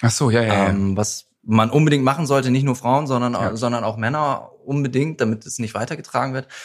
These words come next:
Speaker 2: Und der hat bei ihr Gebärmutterhalskrebs ausgelöst und die Gebärmutter musste raus, Anfang Corona. Und es war gleichzeitig die schlimmste und beste Zeit für uns, äh, dass das so war, die schlimmste Zeit, weil als die O P war,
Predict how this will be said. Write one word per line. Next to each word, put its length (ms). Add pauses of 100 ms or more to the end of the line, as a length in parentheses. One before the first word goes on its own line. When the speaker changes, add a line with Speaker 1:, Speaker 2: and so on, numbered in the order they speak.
(160)
Speaker 2:
Und 140
der 80
hat 120
bei 120
ihr 160
Gebärmutterhalskrebs 1080
ausgelöst 840
und 300
die 60
Gebärmutter 420
musste 280
raus, 400 (160)
Anfang 300
Corona. 460 (500)
Und 100
es 100
war 100
gleichzeitig 480
die 80
schlimmste 380
und 120
beste 280
Zeit 280
für 120
uns, 520 (160)
äh, 260
dass 220
das 160
so 160
war, 460
die 160
schlimmste 420
Zeit, 420 (880)
weil 840
als 200
die 80
O 60
P 160
war, 260